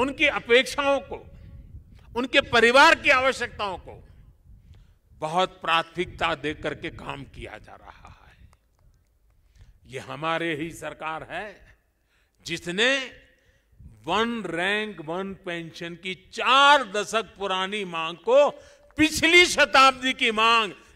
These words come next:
इस शताब्दी में मैंने पूरी की। मुझे संतोष है, मेरे देश की सेना के जवानों के लिए मुझे सेवा करने का मौका मिला। इसका लाभ तो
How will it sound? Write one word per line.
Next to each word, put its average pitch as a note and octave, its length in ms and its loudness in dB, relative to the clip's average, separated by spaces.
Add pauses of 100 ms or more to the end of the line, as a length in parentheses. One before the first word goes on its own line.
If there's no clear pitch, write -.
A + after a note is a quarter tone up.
इस B3+ 240 0
शताब्दी G3 540 2
में F#3 120 -4
मैंने D#3 280 -4
पूरी C3 320 -14
की। - 400 -20 (2250)
मुझे B2+ 200 -12
संतोष C3+ 560 -10
है, C3+ 380 -14 (460)
मेरे B2+ 140 -16
देश C3+ 360 -12
की B2+ 160 -16
सेना C3 360 -12
के B2 160 -16
जवानों B2 420 -14
के A#2 120 -20
लिए C#3+ 580 -10 (200)
मुझे B2 320 -10
सेवा C3 400 -10
करने A2 300 -16
का - 140 -20
मौका A2 500 -16
मिला। - 540 -20 (1120)
इसका C#3+ 320 -12
लाभ C#3+ 260 -8
तो - 420 -16